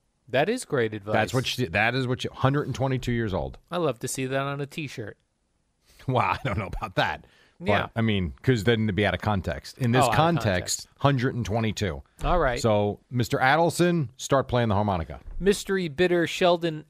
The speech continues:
Speaker 1: Adelson, less orange hair dye, more harmonica.
Speaker 2: Exactly.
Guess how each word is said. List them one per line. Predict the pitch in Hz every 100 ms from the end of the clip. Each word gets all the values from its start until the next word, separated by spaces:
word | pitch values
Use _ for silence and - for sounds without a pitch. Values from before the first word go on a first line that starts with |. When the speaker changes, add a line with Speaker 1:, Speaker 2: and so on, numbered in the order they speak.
| -
Speaker 1:
Adelson, | 160 170 170 - 180 175 170 -
less | 160 143 160 165 -
orange | 175 156 147 135 -
hair | 180 180 170
dye, | 160 165 160 160 160 120
more | 127 135 156 156 151
harmonica. | - 139 127 131 120 98 - - _ -
Speaker 2:
Exactly. | 90 71 73 73 58 57